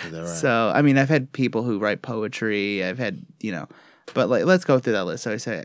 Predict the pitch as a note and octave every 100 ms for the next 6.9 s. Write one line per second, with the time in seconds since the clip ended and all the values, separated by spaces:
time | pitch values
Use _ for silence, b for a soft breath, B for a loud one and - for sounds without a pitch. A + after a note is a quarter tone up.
0 | - B2 - F2+ G2 b b b b -
1 | F2 E2 - - C#3 A#2 C3+ D#3 D3 D#3
2 | F3 C3 B2+ A2+ G#2+ A2+ G#2+ A2+ A#2 -
3 | G#2+ A2 - G#2 G#2+ A2 A2 - D3+ D3+
4 | - - G2 - - _ - C3 C3+ D#3
5 | D#3 - - _ _ _ _ _ _ _
6 | - D3+ - B3+ A3 F3+ F#3+ F3 C3+